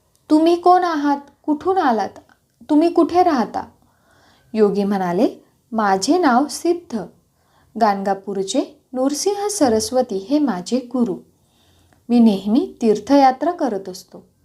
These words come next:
नामधारक म्हणाले, "मीही श्री गुरूंचे नित्य ध्यान करतो. मग माझ्या नशिबी ही कष्टप्रद अवस्था का?"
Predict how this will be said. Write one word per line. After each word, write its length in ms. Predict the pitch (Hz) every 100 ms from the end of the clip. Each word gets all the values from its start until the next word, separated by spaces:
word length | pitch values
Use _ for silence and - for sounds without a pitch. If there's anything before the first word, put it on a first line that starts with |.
| _ _ _ _
नामधारक 560 | 202 214 196 196 202 202 196
म्हणाले, 680 | 202 190 202 359 320 - _ _ _ _
"मीही 380 | 226 208 202 294
श्री 260 | - 302
गुरूंचे 460 | 302 302 302 302 320
नित्य 360 | 311 294 - 302
ध्यान 300 | 294 285 277
करतो. 580 | 269 262 254 254 262 _ _ _ _ _ _
मग 200 | 294 339
माझ्या 420 | 294 240 190 247
नशिबी 680 | 339 339 311 359 285 214 202 233 _ _ _ _
ही 260 | - 302 302
कष्टप्रद 640 | 233 214 - 359 359 359 359
अवस्था 520 | 359 349 339 - 381
का?" 220 | 381 208